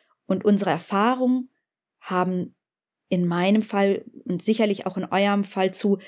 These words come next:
sogenannten negativen Erfahrungen oder vielleicht auch zu so einem Leid geführt. Und diesen Schmerz projiziere ich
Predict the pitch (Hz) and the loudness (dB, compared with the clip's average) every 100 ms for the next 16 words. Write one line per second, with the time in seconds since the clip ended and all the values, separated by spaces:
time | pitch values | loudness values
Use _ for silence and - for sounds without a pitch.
0 | - _ _ _ _ 190 208 196 196 190 | -18 _ _ _ _ 2 4 4 0 0
1 | 180 202 240 233 - 214 202 196 202 196 | 2 4 4 2 0 -2 -2 -2 0 2
2 | 202 202 170 - 170 170 175 - 175 185 | 0 0 -2 -2 -4 -4 -10 -8 -4 -2
3 | 180 175 170 175 226 269 - 254 - 254 | 0 2 2 4 2 0 -8 -8 -2 -2
4 | 254 _ _ _ - 190 - _ _ _ | -2 _ _ _ 0 0 -2 _ _ _
5 | _ _ _ _ _ 240 226 208 - 233 | _ _ _ _ _ 0 2 0 2 4
6 | 277 269 175 - - - _ _ _ - | 4 4 0 -4 -8 -10 _ _ _ -2
7 | 196 185 - 220 202 - 294 349 - - | 0 2 2 2 2 2 2 0 -4 -18